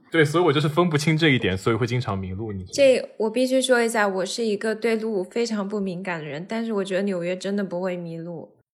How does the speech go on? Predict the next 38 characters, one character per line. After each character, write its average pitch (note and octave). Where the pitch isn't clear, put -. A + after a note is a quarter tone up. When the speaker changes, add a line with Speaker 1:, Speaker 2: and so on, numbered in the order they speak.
Speaker 2:
有 F3
一 E3
次 F#3+
我 G#3+
记 G3
得 E3
是 -
下 G#3
暴 A3
风 G#3+
雪 -
冬 F#3
天， F#3+
然 E3+
后 G3
我 F3
的 E3+
手 F3
机 F3+
没 E3
电 G3+
了， D3+
Speaker 1:
啊， -
是。 A3+
Speaker 2:
因 A3
为 A#3+
苹 A#3
果 A3
那 G3
个 G3
设 G#3
定， G3+
特 A3+
别 G3+
是 G#3+
老 F3+
版 F#3+
的， D3